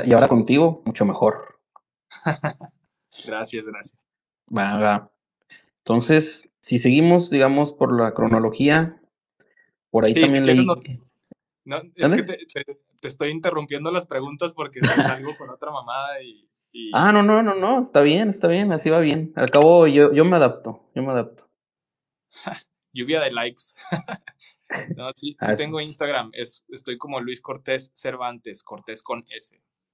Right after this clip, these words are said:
Speaker 2: pero bueno.
Speaker 1: Entonces, después, por ahí me encontré que otra banda, o le cambiaste el nombre, no sé cómo estuvo la onda,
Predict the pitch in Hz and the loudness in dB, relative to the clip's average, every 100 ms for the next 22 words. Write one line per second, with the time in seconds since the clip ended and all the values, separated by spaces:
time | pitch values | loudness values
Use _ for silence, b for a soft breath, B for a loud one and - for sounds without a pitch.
0 | _ _ _ _ _ 104 104 101 95 _ | _ _ _ _ _ -14 -10 -10 -10 _
1 | _ _ _ _ - 123 123 151 151 165 | _ _ _ _ -6 -6 -4 -4 -2 0
2 | 165 165 165 - - _ _ _ - 135 | 0 0 -6 -20 -20 _ _ _ -6 -4
3 | 131 - 151 175 180 - - - 131 135 | -4 -2 2 2 2 -4 -18 -2 0 2
4 | 156 165 139 120 127 131 147 147 151 156 | 0 -2 -2 -2 -2 -4 -4 -2 -2 -4
5 | - _ - 120 135 143 165 156 123 135 | -6 _ -6 2 2 2 0 4 4 2
6 | 156 170 127 - 101 180 156 135 120 147 | 0 0 -2 -4 -6 -6 -4 0 0 0
7 | 143 131 - 143 139 - 135 131 120 135 | -2 -4 -6 -4 -4 -4 -2 -2 -2 -2
8 | 160 165 | -4 -6